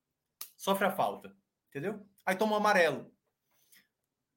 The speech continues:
Foi importante, assim, tomar esse amarelo? Ou talvez não teria sido melhor pegar uma saída de bola com o Juventude todo exposto e dar o passe mais rápido pra você ter uma velocidade, o, o, ali o,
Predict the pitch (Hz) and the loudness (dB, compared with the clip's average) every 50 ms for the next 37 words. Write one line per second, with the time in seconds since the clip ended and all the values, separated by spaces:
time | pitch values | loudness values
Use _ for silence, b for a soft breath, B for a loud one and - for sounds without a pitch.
0 | _ _ _ _ _ _ _ _ _ _ - - - 190 - - - - - 277 | _ _ _ _ _ _ _ _ _ _ -20 -20 -20 -20 -18 -14 -6 2 2 2
1 | 285 262 233 233 - 185 185 - - 214 214 196 196 151 - - 196 185 - 160 | 2 2 -2 -2 -2 -4 -4 -2 -4 -2 -2 -2 -2 -6 -6 -6 -6 -6 -6 -4
2 | 147 143 139 139 147 131 120 113 131 147 143 123 117 - - - 180 - 214 208 | -4 -4 -6 -6 -6 -6 -4 -2 0 0 0 -2 -4 -8 -8 -8 -4 2 2 4
3 | 196 185 226 240 - - 214 196 214 196 202 196 196 208 190 196 196 190 185 175 | 4 6 4 4 4 2 -2 -2 0 0 0 -2 -4 -4 -4 -2 -2 0 0 2
4 | 180 196 220 - - - - - 240 226 202 196 190 247 262 277 294 285 277 269 | 2 2 2 2 0 -4 -4 -2 -2 0 0 2 4 6 6 6 6 4 2 0
5 | 254 - 254 240 240 254 220 226 208 202 220 233 247 240 233 233 - 247 240 240 | 0 0 0 0 0 -2 -4 -8 -4 0 4 4 6 4 4 0 0 -2 -2 -2
6 | 233 214 220 196 214 220 233 - 233 240 233 233 226 240 233 233 226 - - - | -2 -4 -6 -6 -4 -4 -6 -4 -4 -6 -6 0 2 2 2 2 -2 -8 -10 -8
7 | - 220 226 233 226 226 - 226 208 208 226 233 233 233 - 220 214 214 214 208 | -6 -2 -2 -2 -2 -4 -8 -2 2 4 6 6 6 6 6 6 6 6 4 -2
8 | 202 202 196 190 190 190 190 190 202 190 196 196 - _ _ _ _ - 208 196 | -4 -4 -2 2 4 4 4 4 0 -10 -12 -14 -18 _ _ _ _ 0 2 2
9 | 196 196 196 - 214 202 202 208 208 196 185 196 196 196 196 196 180 180 180 180 | 2 0 0 0 0 0 0 -2 -2 0 0 0 -2 -2 -2 2 2 4 4 4
10 | 180 196 196 190 190 185 170 170 170 165 - 175 170 170 165 170 185 190 190 180 | 2 -2 -4 -4 -4 -6 -8 -8 -8 -6 0 0 0 0 0 -2 -2 -2 -2 -4
11 | 175 - | -6 -8